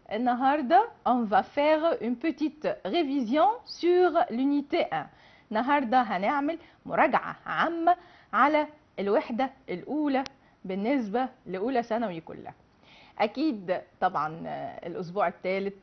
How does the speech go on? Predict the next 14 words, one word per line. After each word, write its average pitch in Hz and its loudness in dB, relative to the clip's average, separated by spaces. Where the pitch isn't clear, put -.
مرينا 175 -4
بيه 233 -4
وكده 202 -6
خدنا 180 -2
تسعة 156 -4
حصة 269 -4
فرنسي، 208 -6
حصة - 0
بفرنسي 262 -2
اسمها 302 -8
كور. 285 -2
فنوز 254 2
افون 285 2
بري 330 0